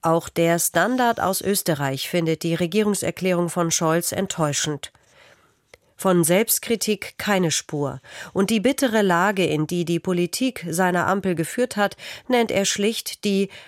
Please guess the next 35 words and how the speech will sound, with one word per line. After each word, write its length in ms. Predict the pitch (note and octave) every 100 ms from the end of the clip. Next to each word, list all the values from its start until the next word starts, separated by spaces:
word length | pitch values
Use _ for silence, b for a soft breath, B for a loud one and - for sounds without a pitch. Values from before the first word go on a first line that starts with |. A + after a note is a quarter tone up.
| B
neue 600 | E3 E3+ E3+ G#3 A3+ G3+
Realität. 880 | F#3 F#3+ F3 E3+ - F#3 A3 - - _ B B B B
Es 180 | - F3+
wirkte 320 | F#3+ C#4 -
bei 160 | A3+ G3
Scholz 460 | F#3 G#3+ G#3+ G#3 -
so, 240 | F3+ C4 B B -
als 200 | F#3 G#3
müsse 280 | C4+ -
man 220 | B3 F#3+ F3+
sich 180 | G3
mit 180 | G3+ F#3+
all 360 | - F#3 A3+ A3
diesen 440 | F#3 F3 F3+ F3
Krisen 600 | - G3+ B3+ C4+ F3+ E3
und 160 | C#3+ C#3+
der 100 | D3
daraus 460 | D#3+ E3+ E3+ E3
resultierenden 800 | E3+ D#3 E3+ A#3+ C4 G3+ E3+ D#3
Haushaltsnotlage 1040 | F#3+ B3 A3 F3+ - E3+ F#3 F#3 F3 F3 F3+ B B B
einfach 400 | F3+ D#3 F3 E3+
abfinden. 760 | - C#4+ - E3 C3+ - C#3+ - B B B B B B
„Irgendwo 580 | F#3 F#3+ A3 A#3+ A3+ A3+
ist 260 | F#3 -
jetzt 320 | G3 F#3+ - F#3
ja 100 | F3+
immer 460 | A#3 D4 D#4 F#3+
Krise, 520 | - - F3+ D#3 D3
die 160 | C#3+ D#3
einen 280 | D#3 D#3 D#3+
in 180 | D#3+ D#3
viele 400 | - A#3+ G3+ E3+
neue 300 | D#3+ D#3+ E3+
Schulden 440 | G#3+ F#3+ F3 E3+
zwingt. 480 | - E3 D3 C#3